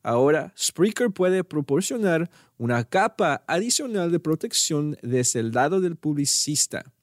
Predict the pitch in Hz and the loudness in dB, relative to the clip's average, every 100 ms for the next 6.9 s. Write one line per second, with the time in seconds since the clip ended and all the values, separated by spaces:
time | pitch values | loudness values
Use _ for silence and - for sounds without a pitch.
0 | _ _ _ _ _ _ _ - 147 156 | _ _ _ _ _ _ _ 0 2 4
1 | 147 - 214 202 175 147 170 170 214 202 | 2 4 4 6 4 2 0 0 4 6
2 | 185 165 160 147 131 127 185 214 202 175 | 6 4 2 2 2 0 0 2 4 4
3 | 143 175 208 - 175 170 185 226 208 214 | 2 2 2 2 2 2 2 2 0 0
4 | 190 - 226 208 202 175 214 202 196 170 | 2 4 2 2 2 2 -2 0 2 2
5 | 160 170 196 208 196 170 143 202 269 185 | 2 4 2 2 0 0 -2 0 0 2
6 | 151 - 202 196 175 156 190 127 127 | 2 2 0 2 2 4 2 2 -4